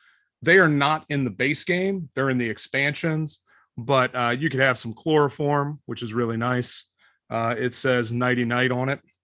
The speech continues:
Uh, you can have a blackjack and smack somebody in the back of the head with that.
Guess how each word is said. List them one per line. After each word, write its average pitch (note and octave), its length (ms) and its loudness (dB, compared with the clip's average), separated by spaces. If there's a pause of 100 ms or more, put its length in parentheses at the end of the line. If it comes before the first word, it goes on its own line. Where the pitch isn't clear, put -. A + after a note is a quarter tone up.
(760)
Uh, A#2+ 300 0
you D3 120 -2
can C#3+ 100 2
have D#3 120 4
a C3+ 60 -4
blackjack E3 840 0 (560)
and A#2+ 220 -2
smack B2+ 260 2
somebody C3 260 2
in A#2+ 60 0
the A#2+ 60 0
back B2+ 200 0
of B2+ 60 -4
the A#2 60 -2
head C3 160 -2
with A2+ 160 -6
that. C3+ 320 0